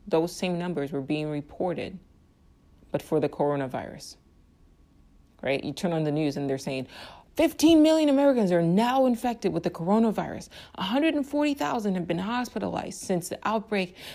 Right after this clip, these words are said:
and over eight thousand people have died." I guarantee you, like, it would just be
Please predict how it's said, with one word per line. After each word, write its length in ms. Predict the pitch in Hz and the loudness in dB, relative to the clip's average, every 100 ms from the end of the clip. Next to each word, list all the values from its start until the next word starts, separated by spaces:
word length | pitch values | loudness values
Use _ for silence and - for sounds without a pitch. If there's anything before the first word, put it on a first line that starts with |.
| - | -2
and 100 | 185 | 2
over 180 | 170 170 - | 2 0 -2
eight 260 | 262 269 | -4 -2
thousand 340 | 269 262 233 208 | -2 -2 0 0
people 300 | 240 214 196 | -2 -2 -2
have 200 | 170 - - | -2 -4 -6
died." 480 | 175 - - - - _ _ _ _ _ _ _ _ _ _ _ _ _ _ - | -6 -6 -16 -20 -20 _ _ _ _ _ _ _ _ _ _ _ _ _ _ -12
I 40 | 147 | -8
guarantee 680 | 147 165 180 180 - 180 | -2 0 0 -2 -4 -6
you, 400 | 170 139 135 139 - _ _ _ _ _ _ _ _ _ | -4 -4 -6 -8 -16 _ _ _ _ _ _ _ _ _
like, 240 | 185 - - | 0 0 -2
it 60 | 147 | -2
would 140 | 175 | -2
just 180 | 180 - | -4 -4
be 140 | 165 | -4